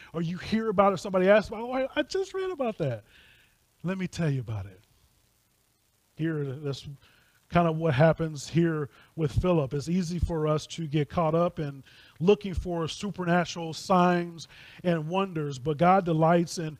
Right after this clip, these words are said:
using his written word to convert the lost and expand his kingdom. You know, so nothing fell out of the sky, nothing,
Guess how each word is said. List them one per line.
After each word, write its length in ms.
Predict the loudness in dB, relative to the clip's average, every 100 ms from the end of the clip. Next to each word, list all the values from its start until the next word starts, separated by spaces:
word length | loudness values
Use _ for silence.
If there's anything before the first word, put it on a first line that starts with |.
| -18 -10
using 400 | -6 -4 -6 -6
his 200 | -8 -4
written 340 | -2 -2 -4
word 320 | -6 -6 -6
to 120 | -8 -10
convert 380 | -8 -8 -8
the 60 | -6
lost 580 | 0 4 4 2 -6 -16 -20 -20 _
and 140 | 2 4
expand 560 | 2 -4 -2 -2 -2
his 180 | -4 -6
kingdom. 580 | -6 -6 -6 -10 -12 -20 _ _ _ -10
You 100 | -8
know, 160 | -6
so 160 | -6 -2
nothing 320 | -2 -2 -4
fell 240 | 2 4
out 80 | 6
of 60 | 2
the 80 | -4
sky, 640 | -4 2 4 4 2 0
nothing, 380 | -2 -6 -6 -10